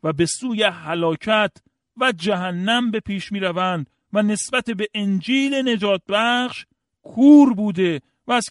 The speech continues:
کلام خدا بیخبر هستند. هنوز هم آن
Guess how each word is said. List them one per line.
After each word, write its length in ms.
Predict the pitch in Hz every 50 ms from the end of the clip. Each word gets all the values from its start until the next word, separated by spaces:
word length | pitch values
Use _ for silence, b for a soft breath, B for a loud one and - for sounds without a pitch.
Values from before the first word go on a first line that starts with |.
| -
کلام 400 | - 208 233 262 254 240 214 208
خدا 540 | 185 - - - - 190 185 175 214 226 214
بیخبر 720 | 170 160 180 185 175 - - 175 170 180 208 233 254 262 262
هستند. 680 | 240 240 226 190 - - - 160 131 104 85 - _ _ _ _ _
هنوز 640 | - 160 185 214 214 220 233 233 233 220 180 -
هم 280 | - 190 202 196 180 147 - _ _ _ -
آن 220 | 214 214 202 185